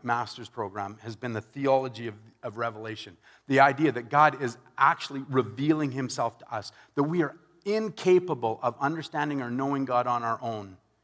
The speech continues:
which he lays out for us in Scripture. God's ways are not our ways. His ways are foolishness to man. But God, in his goodness,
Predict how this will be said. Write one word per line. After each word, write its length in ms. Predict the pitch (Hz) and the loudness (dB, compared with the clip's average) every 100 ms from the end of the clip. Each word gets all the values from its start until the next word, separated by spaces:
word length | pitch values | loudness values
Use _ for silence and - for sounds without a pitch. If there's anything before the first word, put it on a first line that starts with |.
| _ _ _ _ _ _ _ _ _ _ _ _ _ _ _ _ _ _ _ _ _ _ _ _ _ 120 | _ _ _ _ _ _ _ _ _ _ _ _ _ _ _ _ _ _ _ _ _ _ _ _ _ -20
which 260 | 143 131 123 | -6 -4 -4
he 120 | 135 127 _ _ _ _ | -10 -16 _ _ _ _
lays 200 | 123 123 | -6 0
out 200 | 151 165 | 0 0
for 100 | 113 | -8
us 140 | 95 104 | -12 -12
in 100 | 92 | -16
Scripture. 560 | - 147 143 - 95 113 | -12 -12 -10 -14 -18 -2
God's 260 | 120 123 117 | 0 0 -2
ways 220 | 120 104 | -8 -8
are 100 | 104 | -8
not 280 | 113 143 107 | -2 -2 -2
our 160 | 92 | -8
ways. 360 | 85 90 113 - _ _ _ _ _ _ _ _ _ | -10 -18 -20 -20 _ _ _ _ _ _ _ _ _
His 180 | - 131 | -4 -2
ways 240 | 131 131 | -2 -2
are 80 | 113 | -4
foolishness 840 | - - 165 165 147 - 120 98 - | -12 -2 2 4 2 -6 -12 -12 -14
to 120 | 104 | -14
man. 460 | 92 90 87 104 107 _ _ _ _ _ _ _ _ _ _ _ _ _ _ _ _ _ _ _ _ - | -14 -14 -14 -16 -20 _ _ _ _ _ _ _ _ _ _ _ _ _ _ _ _ _ _ _ _ -8
But 220 | 143 127 | -6 0
God, 240 | 139 156 | 4 4
in 140 | 156 147 | 4 0
his 240 | 139 113 | 0 -2
goodness, 540 | 110 160 185 127 110 | -2 0 0 -2 -6